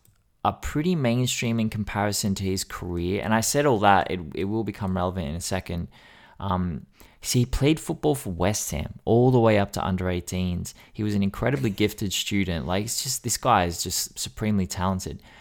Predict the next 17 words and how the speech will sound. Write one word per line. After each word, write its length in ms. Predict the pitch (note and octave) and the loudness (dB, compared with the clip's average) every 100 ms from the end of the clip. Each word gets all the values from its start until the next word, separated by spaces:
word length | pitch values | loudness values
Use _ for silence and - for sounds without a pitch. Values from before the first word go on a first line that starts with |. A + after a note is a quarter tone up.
| - - - | -20 -18 2
But 300 | A2+ F#2 - | 4 4 -2
he 160 | G#2 A2+ | -6 -4
said 240 | - B2 | 0 2
he 100 | A#2 | 2
began 320 | A2 A2 B2 | -2 0 0
to 60 | C#3 | 0
see 180 | B2+ B2+ | -2 0
the 80 | A#2 | 0
complexity 800 | G#2+ - G#2+ B2 - A2+ G#2 G2 | -2 -2 0 0 0 0 2 2
of 80 | |
his 140 | F#2 - | 2 0
circumstances 920 | G#2 G2+ G#2 G2 - F#2+ F2+ F#2 F2+ | 0 0 -2 -4 -2 -2 -2 -4 -4
wasn't 420 | F2+ G#2 A#2 A#2+ | 0 0 2 0
being 220 | A2 G2+ | 2 2
spoken 480 | - - G2 G2+ F#2+ | 2 2 0 0 0
on 160 | F2+ F2+ | 0 0
as 160 | F2 | -2